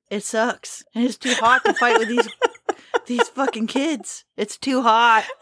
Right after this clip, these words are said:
Speaker 2: No. Pooping in the dark.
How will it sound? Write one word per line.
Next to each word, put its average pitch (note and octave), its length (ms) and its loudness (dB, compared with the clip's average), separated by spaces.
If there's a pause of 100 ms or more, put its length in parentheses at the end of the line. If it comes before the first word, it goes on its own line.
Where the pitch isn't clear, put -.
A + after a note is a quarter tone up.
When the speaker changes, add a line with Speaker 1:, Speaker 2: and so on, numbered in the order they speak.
(1080)
Speaker 2:
No. G4+ 880 -4 (960)
Pooping G4+ 500 2
in G4 180 -4
the F#4 120 -4
dark. D#4+ 320 2